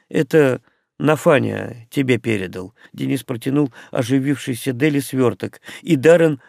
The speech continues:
шумно втянув воздух, гулко сглотнул. "Я с тобой поделюсь", утешила его Деля, а Хоппис презрительно фыркнул. "То есть ты теперь человек, что ли?"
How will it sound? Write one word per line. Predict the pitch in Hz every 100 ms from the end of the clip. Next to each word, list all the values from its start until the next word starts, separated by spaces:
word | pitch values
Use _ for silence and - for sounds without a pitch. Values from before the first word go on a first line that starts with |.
| -
шумно | - 170 165 156 147 120 -
втянув | - 147 131 123 -
воздух, | 139 160 147 143 _ _ _
гулко | - 120 123 120 123 -
сглотнул. | 120 107 117 123 120 117 104 92 - _ _ _ _ _
"Я | - 156
с | 165
тобой | 165 151 147
поделюсь", | - 139 135 113 101 - - -
утешила | - 117 123 - 117
его | 113 110 110
Деля, | 117 170 160 123 - -
а | 131
Хоппис | - 156 151 151 -
презрительно | - 123 120 101 120 139 - 127 120 117 _ _
фыркнул. | - - 127 95 - 90 - _ _ _ _ _ -
"То | 107 92
есть | 98 123 - _ _ _ _ _ _ _ _
ты | - 113
теперь | 101 117 123 113
человек, | - 113 123 214
что | - - 131
ли?" | 98 87